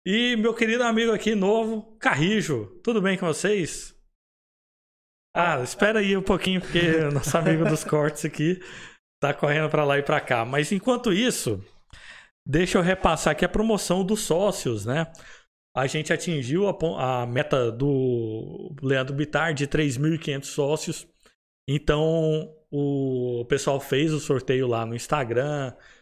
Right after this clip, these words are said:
fez toda a, a, a participação do pessoal. Foi um kit churrasco e um manto desse aqui, ó, do, dos oitenta anos, que foi sorteado lá pelo Leandro Bittar.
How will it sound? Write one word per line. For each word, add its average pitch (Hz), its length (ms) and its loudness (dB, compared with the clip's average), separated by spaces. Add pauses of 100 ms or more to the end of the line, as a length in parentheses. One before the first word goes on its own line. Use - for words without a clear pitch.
(240)
fez 131 220 0
toda 139 240 0
a, 117 920 -2 (920)
a, 123 300 -2
a 120 60 -2
participação 123 600 -2
do 113 100 -6
pessoal. 147 400 -2 (460)
Foi 143 100 2
um 165 100 0
kit 156 220 -2
churrasco 196 760 -2
e 170 160 -2
um 180 100 0
manto 151 320 -4
desse 135 320 0
aqui, 156 220 2
ó, 143 100 2
do, 123 220 0
dos 123 220 -2
oitenta 143 360 -2
anos, 160 480 -4 (640)
que 170 80 2
foi 170 180 2
sorteado 156 640 2
lá 135 160 2
pelo 151 280 2
Leandro 147 260 0
Bittar. 127 420 -2